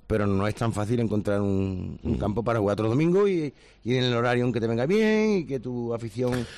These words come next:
Speaker 1: se
Speaker 2: Es muy
Speaker 1: desplace.
Speaker 2: complicado,
Speaker 1: No,
Speaker 2: es muy
Speaker 1: no es
Speaker 2: complicado,
Speaker 1: fácil,
Speaker 2: es
Speaker 1: no
Speaker 2: muy
Speaker 1: es fácil.
Speaker 2: complicado, y aparte se mueve una masa de
Speaker 1: No es fácil,
Speaker 2: aficionados
Speaker 1: claro.
Speaker 2: muy grande.
Speaker 1: Ponlo en
Speaker 2: Eh,
Speaker 1: carretera.
Speaker 2: no, y el tema de seguridad, eh,
Speaker 1: Claro.
Speaker 2: es que son, es que son muchos factores, no se puede jugar en cualquier
Speaker 1: Yo, por, por
Speaker 2: lado.
Speaker 1: eso digo que este tema no hay que tomarse, hay que tomárselo en serio,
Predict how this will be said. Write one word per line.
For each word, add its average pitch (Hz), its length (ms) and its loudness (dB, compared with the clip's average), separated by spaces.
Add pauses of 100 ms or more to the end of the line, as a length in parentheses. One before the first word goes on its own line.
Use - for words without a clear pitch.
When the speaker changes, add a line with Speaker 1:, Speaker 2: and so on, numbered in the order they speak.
(220)
Speaker 1:
se - 160 -2
Speaker 2:
Es 120 40 4
muy 113 120 4
Speaker 1:
desplace. 220 260 4
Speaker 2:
complicado, 202 540 6
Speaker 1:
No, 123 40 2
Speaker 2:
es 107 80 2
muy 92 140 2
Speaker 1:
no 127 80 2
es 131 80 0
Speaker 2:
complicado, - 140 -4
Speaker 1:
fácil, - 140 -4
Speaker 2:
es - 20 -2
Speaker 1:
no 85 60 0
Speaker 2:
muy 120 80 2
Speaker 1:
es 123 60 -2
fácil. - 80 -
Speaker 2:
complicado, 76 280 -2
y 101 40 0
aparte 78 280 -4
se 65 160 -2
mueve 73 340 0
una 73 180 0
masa 80 300 -2
de 73 120 0
Speaker 1:
No 65 40 0
es 64 60 0
fácil, 92 120 0
Speaker 2:
aficionados 98 420 0
Speaker 1:
claro. 98 340 2
Speaker 2:
muy 123 300 4
grande. 60 640 -2
Speaker 1:
Ponlo 104 260 2
en 98 40 2
Speaker 2:
Eh, - 40 -2
Speaker 1:
carretera. 180 840 2
Speaker 2:
no, 87 540 -2
y - 20 -2
el 55 140 -8
tema 78 200 -2
de 104 60 0
seguridad, 62 720 -2
eh, 64 60 -4
Speaker 1:
Claro. 87 200 0
Speaker 2:
es - 40 -8
que 120 80 0
son, 139 200 0
es 80 100 -2
que 160 100 -2
son 196 160 0
muchos 160 320 -2
factores, - 380 -8
no 143 100 2
se 180 100 -2
puede 151 160 0
jugar 80 300 -2
en 69 80 -6
cualquier 110 280 2
Speaker 1:
Yo, 113 40 -6
por, 113 120 2
por 107 100 0
Speaker 2:
lado. 165 140 2
Speaker 1:
eso - 20 6
digo 208 180 6
que 196 60 0
este 190 120 0
tema 208 260 4
no 147 160 0
hay 156 60 2
que 156 80 0
tomarse, 147 400 0
hay 120 100 0
que 131 60 0
tomárselo 131 360 -2
en 196 40 2
serio, 120 280 -2